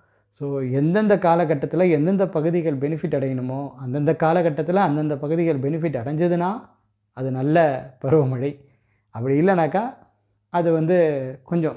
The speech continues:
சொதப்பிட்டு அப்படிங்கிற மாதிரி தான் அர்த்தம். வேற ஒரு பகுதியில அதிகமா அது மழைப்பொழிவை கொடுத்தாலும், அது வந்து தவறா போயிடும். So, இப்படி நம்ம வந்து பார்க்க வேண்டியது இருக்குது. அவ்வளவுதான் தோழர்களே, இந்த காணொளியை பொறுத்த வரைக்கும். இந்த காணொளி நிச்சயமாக உங்களுக்கு பயனுள்ள வகையில் அமைந்திருக்கும் அப்படிங்கிற மாதிரி நான் உறுதியாகவே நம்புறேன். உங்களுக்கு இந்த காணொளி பயனுள்ளதா அமைந்திருக்கு அப்படிங்கிற மாதிரி தோணுச்சுன்னா, நீங்க இந்த காணொளியை லைக் செய்து கொள்ளுங்க, உங்க நண்பர்களுடன் பகிர்ந்து கொண்டு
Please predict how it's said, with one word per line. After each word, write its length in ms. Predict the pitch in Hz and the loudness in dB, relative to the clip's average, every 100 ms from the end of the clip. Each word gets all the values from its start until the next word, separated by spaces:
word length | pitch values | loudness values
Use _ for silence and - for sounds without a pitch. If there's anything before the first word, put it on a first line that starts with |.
| - | 0
சொதப்பிட்டு 320 | 160 156 139 | 0 2 -2
அப்படிங்கிற 360 | 147 139 135 135 | -2 -2 -4 -4
மாதிரி 240 | 135 127 | -6 -6
தான் 120 | 135 | -6
அர்த்தம். 260 | 135 - 123 | -6 -6 4
வேற 240 | 147 175 | 6 8
ஒரு 120 | 175 156 | 6 2
பகுதியில 260 | 165 170 165 | 0 0 0
அதிகமா 420 | 147 147 165 160 | 0 0 0 -2
அது 100 | 143 | -4
மழைப்பொழிவை 580 | 135 143 147 151 139 135 | -4 -4 0 0 0 -2
கொடுத்தாலும், 560 | 139 131 156 147 220 - _ _ _ | -6 -4 -2 -2 -2 -8 _ _ _
அது 140 | - 131 | -8 -4
வந்து 180 | 131 135 | -2 -2
தவறா 320 | 135 135 135 | -2 0 -2
போயிடும். 320 | 127 123 - _ _ _ _ | -2 -8 -10 _ _ _ _
So, 180 | _ 143 | _ -4
இப்படி 260 | 127 180 185 | 2 2 4
நம்ம 180 | 156 | 2
வந்து 180 | 143 135 | 0 0
பார்க்க 280 | 131 135 139 | -2 -4 -4
வேண்டியது 280 | 131 123 120 | -2 -4 -4
இருக்குது. 420 | 123 120 127 _ _ _ _ | -6 -8 -10 _ _ _ _
அவ்வளவுதான் 480 | 123 143 160 156 143 | 0 4 4 4 2
தோழர்களே, 280 | 139 139 165 | 2 0 -2
இந்த 140 | 131 | -2
காணொளியை 380 | 123 139 139 131 | -4 -4 -2 -2
பொறுத்த 280 | 120 120 131 | -4 -6 -4
வரைக்கும். 360 | 127 120 147 | -4 -6 -10
இந்த 180 | 131 123 | -6 -6
காணொளி 380 | 135 151 165 185 | -2 0 2 2
நிச்சயமாக 440 | 147 143 156 165 | 2 0 0 2
உங்களுக்கு 300 | 175 160 156 | 2 2 0
பயனுள்ள 380 | 156 139 151 165 | -2 0 2 4
வகையில் 240 | 165 160 160 | 4 4 2
அமைந்திருக்கும் 500 | 139 170 180 165 180 | 0 0 0 2 0
அப்படிங்கிற 340 | 165 165 160 | 2 0 0
மாதிரி 220 | 160 160 | 2 2
நான் 140 | 160 139 | 0 0
உறுதியாகவே 480 | 143 165 160 156 | 0 0 2 2
நம்புறேன். 220 | 147 139 151 | 0 -2 -2
உங்களுக்கு 460 | 160 139 160 160 | -2 0 0 0
இந்த 160 | 151 143 | -2 -4
காணொளி 220 | 147 151 | -2 0
பயனுள்ளதா 500 | 147 131 135 147 147 | 0 -2 -2 -2 -2
அமைந்திருக்கு 480 | 131 143 156 151 156 | -2 -2 -2 0 0
அப்படிங்கிற 220 | 143 143 | -2 -2
மாதிரி 280 | 139 135 135 | -2 -2 -4
தோணுச்சுன்னா, 480 | 135 131 131 135 160 | -4 -4 -4 -2 -2
நீங்க 180 | 156 151 | 0 -2
இந்த 120 | 143 | -4
காணொளியை 400 | 143 147 147 135 | -4 -2 0 0
லைக் 140 | 139 | -2
செய்து 360 | 135 156 147 151 | -2 -2 0 0
கொள்ளுங்க, 240 | 147 151 | 0 0
உங்க 280 | 147 127 147 | 0 0 -2
நண்பர்களுடன் 640 | 156 156 156 151 151 156 | -2 0 0 2 2 0
பகிர்ந்து 360 | 139 139 151 156 | -2 -2 -2 -2
கொண்டு 160 | 151 | -2